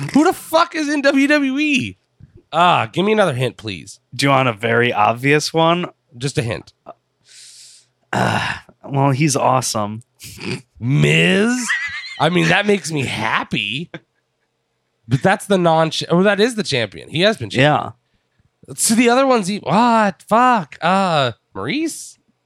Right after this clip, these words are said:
Speaker 1: Is it, is it a woman? It's not a woman.
Speaker 2: Not a woman. It's a man.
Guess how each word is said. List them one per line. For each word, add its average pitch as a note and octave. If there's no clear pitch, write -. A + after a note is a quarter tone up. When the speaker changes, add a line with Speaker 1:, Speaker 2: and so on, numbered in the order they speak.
Speaker 1:
Is C3
it, C#3+
is C#3+
it C3
a A#2+
woman? A#2
It's -
not E3
a -
woman. G#2+
Speaker 2:
Not A2
a -
woman. A2
It's G#2+
a A#2+
man. A2+